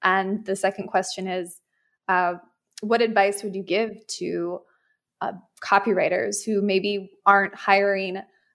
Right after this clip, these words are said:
a videographer, or, uh, but they are showing up on social media and they're kinda like, "I know I should do it, but do people really care? Do they really wanna see this other side of my life?"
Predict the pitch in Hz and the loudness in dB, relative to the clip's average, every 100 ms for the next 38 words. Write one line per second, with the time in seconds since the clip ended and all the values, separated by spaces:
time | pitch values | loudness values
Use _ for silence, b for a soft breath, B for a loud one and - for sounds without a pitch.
0 | - 190 202 196 190 190 190 190 185 196 | -6 -4 0 4 4 2 -2 2 2 2
1 | - - - - - 185 185 175 - 190 | 0 0 0 -2 -2 -6 0 0 2 2
2 | 185 - 190 196 190 190 185 180 180 180 | 2 2 0 -2 -2 -2 -2 -6 -8 -10
3 | - 180 180 180 247 180 156 180 190 202 | -8 -8 -4 -2 2 6 6 4 0 -4
4 | 214 214 202 196 190 208 277 330 330 - | -6 -2 -2 0 0 0 2 2 2 -4
5 | 220 254 262 202 175 202 185 - 208 233 | -6 -2 2 2 2 -2 -2 -4 -8 -4
6 | 254 269 254 247 240 262 226 156 185 190 | -2 2 2 0 -2 2 4 4 0 0
7 | 190 214 247 247 220 - 226 233 208 175 | 2 2 0 -4 -8 -12 -10 -2 0 0
8 | 175 196 180 185 196 - - 185 175 175 | -2 -4 -2 -2 -6 -6 -6 -8 -4 -4
9 | - | -4